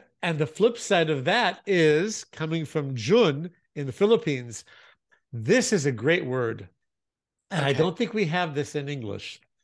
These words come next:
Speaker 2: Okay.
Speaker 1: And a-, any Filipino who hears this is gonna go, "Oh, yes, gigil." Gigil,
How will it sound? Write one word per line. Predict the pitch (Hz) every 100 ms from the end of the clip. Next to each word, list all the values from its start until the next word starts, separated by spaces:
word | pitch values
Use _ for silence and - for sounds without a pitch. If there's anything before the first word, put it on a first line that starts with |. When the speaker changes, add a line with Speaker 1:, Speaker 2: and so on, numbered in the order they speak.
| -
Speaker 2:
Okay. | 143 - 135 117 - _ _ _ _ _ _
Speaker 1:
And | 175 160 - _ 220
a-, | 202 -
any | 220 208 233
Filipino | - 185 - 180 156
who | 135
hears | 127 156 127
this | 139 -
is | 135
gonna | 139 147
go, | 127 131 269
"Oh, | 359 480 466 440
yes, | 440 415 - _ _ _ _ 143
gigil." | 127 202 156 135 208 190 123 101 104 _ _ _ _ -
Gigil, | 131 202 185 127 196 302 196 156